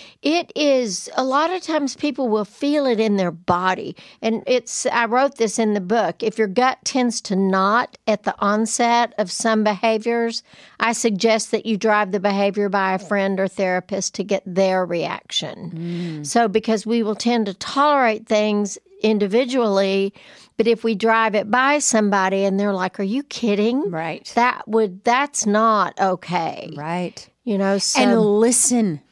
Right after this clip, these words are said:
Speaker 1: Yes.
Speaker 2: to that.
Speaker 1: Yes.
Speaker 2: You know, I, <clears throat> I think that one, I mean, you know this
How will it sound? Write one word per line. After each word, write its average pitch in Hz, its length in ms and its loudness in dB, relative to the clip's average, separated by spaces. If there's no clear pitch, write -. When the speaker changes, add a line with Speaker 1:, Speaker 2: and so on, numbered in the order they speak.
Speaker 1:
Yes. 190 340 2
Speaker 2:
to 190 160 2
that. 160 500 -2
Speaker 1:
Yes. 196 680 0
Speaker 2:
You 220 140 2
know, 220 220 4
I, 175 220 -6
<clears throat> 254 360 0
I 226 160 0
think 214 320 -2
that - 360 -4
one, 233 720 2
I 208 60 -2
mean, 190 240 0
you 226 280 2
know 190 240 2
this 185 320 2